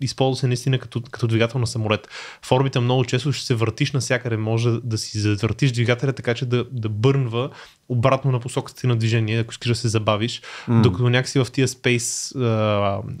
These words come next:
Speaker 1: опера стил, винаги сякаш си със самолет, нали, едва ли не брейкваш по някакъв начин в нищото, което някак
Speaker 2: М.
Speaker 1: стане. Та, това са, може би, двете така най-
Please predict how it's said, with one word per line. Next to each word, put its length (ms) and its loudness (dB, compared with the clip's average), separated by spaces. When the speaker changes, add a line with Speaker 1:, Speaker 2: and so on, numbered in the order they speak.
Speaker 1:
опера 260 0
стил, 380 -2
винаги 380 2
сякаш 300 -2
си 120 -6
със 160 -6
самолет, 420 2
нали, 180 -4
едва 260 0
ли 100 -2
не 280 -2
брейкваш 520 0
по 100 -6
някакъв 280 0
начин 320 0
в 180 -2
нищото, 420 0
което 380 -4
някак 260 -4
Speaker 2:
М. 80 2
Speaker 1:
стане. 280 4
Та, 180 -4
това 120 -2
са, 120 -2
може 160 0
би, 80 2
двете 240 0
така 180 -4
най- 260 0